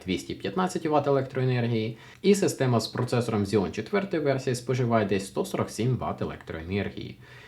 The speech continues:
Якщо перекласти це на кількість ватт, споживаних на сто позначок, то маємо, що процесор I три споживає один крапка тридцять один ватт на сто позначок,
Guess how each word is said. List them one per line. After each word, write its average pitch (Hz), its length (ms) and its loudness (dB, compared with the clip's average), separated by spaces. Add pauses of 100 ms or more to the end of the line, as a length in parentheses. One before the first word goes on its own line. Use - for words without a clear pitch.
(180)
Якщо 196 300 4
перекласти 170 640 4
це 131 380 4
на 117 320 4
кількість 127 520 0
ватт, 107 240 4
споживаних 104 680 0
на 104 240 2
сто - 240 -8
позначок, 170 720 4
то 226 180 2
маємо, 107 480 2
що 107 500 2 (340)
процесор 196 540 4
I 120 180 6
три 104 180 4
споживає 98 680 0
один 117 320 2
крапка 92 380 0
тридцять 87 380 -4
один 180 260 6
ватт 156 360 4
на 147 160 4
сто 135 200 0
позначок, 131 680 2